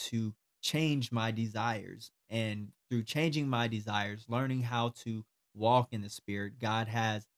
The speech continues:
helped me to overcome different aspects, heal different hurts, hurts from abuses and different things. And, and it's all been by God's spirit.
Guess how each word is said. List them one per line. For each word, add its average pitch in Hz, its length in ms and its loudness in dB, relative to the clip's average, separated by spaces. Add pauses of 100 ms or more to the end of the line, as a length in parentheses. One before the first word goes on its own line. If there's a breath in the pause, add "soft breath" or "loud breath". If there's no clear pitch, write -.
(240)
helped 127 280 2
me 110 380 -2 (360)
to 117 200 0
overcome 123 600 2
different 113 360 0
aspects, 113 680 -2 (160)
heal 127 220 4
different 117 360 -2 (120)
hurts, 123 520 -2 (280)
hurts 135 180 2
from 104 260 -4
abuses 131 720 0
and 117 100 -2
different 123 320 -6
things. 117 360 -4 (400)
And, 104 340 -4 (400)
and 113 160 2
it's 117 140 0
all 120 200 8
been 113 220 0
by 107 220 2
God's 104 340 -2
spirit. 90 320 -14